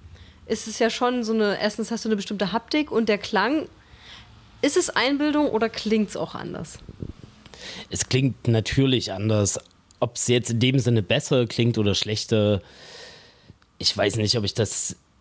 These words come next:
Speaker 2: entscheiden wollen würde, weil es gibt Platten, die sind einfach schlecht gepresst und die
Speaker 1: Ah.
Speaker 2: klingen einfach nicht besonders gut. Aber das kennt man ja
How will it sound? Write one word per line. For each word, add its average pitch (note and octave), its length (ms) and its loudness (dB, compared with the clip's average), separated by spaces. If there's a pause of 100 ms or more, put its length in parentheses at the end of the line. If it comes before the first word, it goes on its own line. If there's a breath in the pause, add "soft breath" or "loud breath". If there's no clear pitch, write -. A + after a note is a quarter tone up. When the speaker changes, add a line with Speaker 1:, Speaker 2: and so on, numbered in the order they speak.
Speaker 2:
entscheiden G#2+ 640 2
wollen G#2 360 4
würde, G#2+ 480 2
weil G2 160 4
es G#2+ 140 0
gibt - 260 -4
Platten, B2+ 320 4
die A2+ 140 2
sind A#2+ 100 4
einfach A2 240 2
schlecht - 380 0
gepresst - 580 -2 (120)
und G#2+ 120 4
die A2+ 80 4
Speaker 1:
Ah. G#2 60 -2
Speaker 2:
klingen A#2+ 400 2
einfach A2 180 0
nicht G#2+ 180 0
besonders G#2+ 500 0
gut. A2 360 2
Aber G2+ 300 2
das A2 240 0
kennt A#2 180 0
man A2 140 2
ja G#2+ 380 4